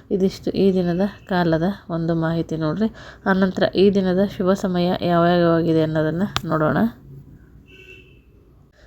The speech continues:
ಈ ದಿನದ ಶುಭ ಸಮಯ ಬ್ರಹ್ಮ ಮುಹೂರ್ತ ನಾಲ್ಕು ಗಂಟೆ ಐವತ್ತೆಂಟು ನಿಮಿಷದಿಂದ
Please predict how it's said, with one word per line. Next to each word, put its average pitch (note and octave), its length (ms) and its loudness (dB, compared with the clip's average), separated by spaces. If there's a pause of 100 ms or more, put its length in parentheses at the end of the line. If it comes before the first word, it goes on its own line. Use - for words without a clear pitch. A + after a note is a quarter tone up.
(160)
ಈ G#3+ 140 6
ದಿನದ G3 280 4
ಶುಭ F#3 260 0
ಸಮಯ F3+ 400 0
ಬ್ರಹ್ಮ F3+ 320 2
ಮುಹೂರ್ತ F3+ 340 0
ನಾಲ್ಕು F3 380 0
ಗಂಟೆ F3 280 0
ಐವತ್ತೆಂಟು F3 460 0
ನಿಮಿಷದಿಂದ F3 460 -2